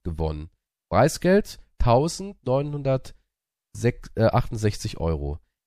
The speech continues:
Die seltsame Summe kommt nicht von ungefähr. Sie erinnert an die achtundsechziger Bewegung. Rainer Langhals gilt als eine Ikone der achtundsechziger Bewegung. Damals war er mit dem Modell Uschi Obermeier liiert.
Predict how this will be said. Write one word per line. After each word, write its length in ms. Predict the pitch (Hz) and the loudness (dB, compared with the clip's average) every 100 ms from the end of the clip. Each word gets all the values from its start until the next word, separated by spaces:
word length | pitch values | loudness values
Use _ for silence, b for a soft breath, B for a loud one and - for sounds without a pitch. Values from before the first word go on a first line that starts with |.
| - | -10
Die 40 | 101 | 0
seltsame 500 | 123 202 - 175 147 | 4 4 4 2 2
Summe 340 | 113 175 135 | 0 0 -2
kommt 380 | 127 127 113 110 | -2 -6 -6 -8
nicht 220 | 147 - | -8 -8
von 160 | - - | -12 -10
ungefähr. 580 | - 139 - 107 87 - - _ | -6 -6 -4 -2 -2 -2 -10 _
Sie 160 | - 113 | 0 2
erinnert 460 | 107 170 175 - | 4 2 2 0
an 200 | 127 131 | -4 -4
die 300 | 120 120 120 - _ _ _ - | -4 0 0 -2 _ _ _ 0
achtundsechziger 800 | 147 - 165 131 147 - 98 87 | 0 0 -4 -2 -4 -2 -2 0
Bewegung. 560 | 82 76 76 - 78 - _ - | 0 -2 -4 -4 -12 -14 _ -2
Rainer 300 | 104 175 170 | 2 4 4
Langhals 680 | 143 156 135 131 131 - - _ _ - | 4 2 2 2 2 -4 -14 _ _ 2
gilt 240 | 135 139 | 2 4
als 180 | - - | 0 0
eine 180 | 117 113 | -2 -2
Ikone 460 | 110 - 220 120 | -4 -4 -4 -4
der 140 | 85 - | -2 -2
achtundsechziger 680 | 87 - 92 95 - 104 98 | -4 -6 -8 -8 -6 -4 -2
Bewegung. 520 | 95 98 101 120 143 b b | -2 -2 -4 -8 -10 b b
Damals 500 | 117 165 156 139 - | 2 4 4 2 2
war 160 | 123 120 | 2 2
er 80 | 117 | 2
mit 200 | 110 - | -4 -2
dem 300 | 104 101 - | -4 -4 -10
Modell 480 | 104 104 113 123 127 - | -8 0 4 4 2 -6
Uschi 260 | 123 - 190 | -8 -6 -4
Obermeier 640 | 180 135 104 104 117 131 - | 2 2 4 2 2 0 -2
liiert. 640 | 113 87 123 156 - - | -4 0 0 0 -4 -18